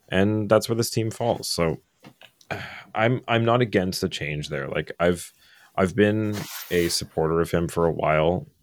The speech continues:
It's been hard to see any issues when the team goes on crazy streaks. And, you know, like, last season we had Marner go on a twenty-three game point streak, and, you know, there's, there's been bright spots. And I mean, like, like Campbell going on an eleven game win streak, like, things,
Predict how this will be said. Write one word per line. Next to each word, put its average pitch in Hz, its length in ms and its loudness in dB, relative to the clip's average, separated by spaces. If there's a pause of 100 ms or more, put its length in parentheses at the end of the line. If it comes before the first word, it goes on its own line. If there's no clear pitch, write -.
(120)
It's 80 180 0
been - 140 0
hard 78 340 0
to 80 180 2
see 80 480 0 (360)
any 82 280 0
issues 92 420 4
when 90 100 2
the 85 80 2
team 85 240 -2
goes 80 280 -2
on 82 120 0
crazy 82 320 0
streaks. 80 440 -2
And, 82 120 0
you 80 60 2
know, 78 140 0
like, 76 180 -2
last 78 240 0
season 80 240 -2
we 78 60 -2
had 76 120 -2
Marner 76 260 -2
go 85 120 2
on 85 80 2
a 85 60 0
twenty-three 90 440 -2
game 110 220 2
point 123 260 2
streak, 82 440 -2
and, - 260 -8 (540)
you - 80 -6
know, 82 120 0
there's, 92 360 2 (480)
there's 95 200 2
been 101 420 0
bright 85 380 -2
spots. 85 480 -2
And 82 120 0
I 80 40 2
mean, 80 180 0
like, 80 220 0 (220)
like 80 180 -6
Campbell 82 340 2
going 82 220 0
on 82 120 0
an 82 80 0
eleven 82 360 0
game 80 220 0
win 80 160 0
streak, 80 500 -2
like, - 280 -6 (520)
things, 107 440 0